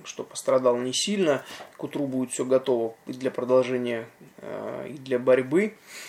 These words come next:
А, также надеюсь, что они никуда не опоздали, и им не впаяют дополнительных штрафов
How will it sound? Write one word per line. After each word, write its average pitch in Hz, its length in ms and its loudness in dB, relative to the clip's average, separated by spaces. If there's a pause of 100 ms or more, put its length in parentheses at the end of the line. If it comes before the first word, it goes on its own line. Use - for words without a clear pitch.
(520)
А, 123 600 4 (100)
также 131 300 6
надеюсь, 131 380 0
что - 160 -6
они 123 80 -2
никуда 127 380 2
не 127 120 2
опоздали, 147 800 6 (140)
и 123 180 -4
им 127 120 -4
не 127 60 -4
впаяют 123 500 0
дополнительных 123 580 -6
штрафов - 500 0